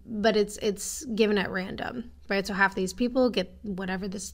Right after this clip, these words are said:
sugar pill is or a sugar injection or what, or not a sugar injection, but, like, a water injection or something like that, right?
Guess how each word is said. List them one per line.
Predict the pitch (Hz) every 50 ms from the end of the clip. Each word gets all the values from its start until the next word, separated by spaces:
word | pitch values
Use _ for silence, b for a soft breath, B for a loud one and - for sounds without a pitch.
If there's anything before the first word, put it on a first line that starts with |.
| - -
sugar | 240 - 269 269 254 240 240
pill | 247 262 247 240
is | 240 233 233 226 202
or | 202 180 180
a | 185
sugar | - - 208 185 202 196 190
injection | - 202 190 185 214 214 208 214 - - 214
or | 202 196
what, | 180 190 196 -
or | - 190 180 180
not | 185 185 175 170
a |
sugar | - - 185 196 -
injection, | 208 208 - - 180 - 220
but, | 196 -
like, | 214 208
a | 208 208
water | 208 214 208 208 208 208
injection | 208 196 202 196 - - 202 190
or | 185 185
something | - - 175 180 - 185 202
like | 214 226 - -
that, | 196 - - -
right? | - - 214 226